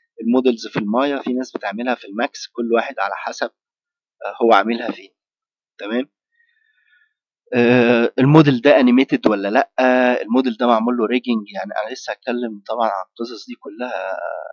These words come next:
موديل يعني ايه ريج ويعني ايه، آه، معمول له ريجنج ويعني ايه معمول له animation و-، يعني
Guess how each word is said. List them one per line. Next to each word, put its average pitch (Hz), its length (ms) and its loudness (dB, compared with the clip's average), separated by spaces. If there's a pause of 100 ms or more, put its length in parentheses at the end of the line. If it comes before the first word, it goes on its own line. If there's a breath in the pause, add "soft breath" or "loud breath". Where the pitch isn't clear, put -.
(880)
موديل 110 240 -4
يعني 98 200 -6
ايه 131 200 0
ريج 127 360 -2
ويعني 95 280 -2
ايه، 120 220 -4
آه، 80 260 -8 (320)
معمول 117 300 -6
له 98 80 -6 (300)
ريجنج 120 320 -4 (160)
ويعني 95 220 -8
ايه - 40 -10
معمول 107 320 -6
له 110 160 -4
animation 120 540 -6
و-، 98 200 -20 (840)
يعني 110 380 -20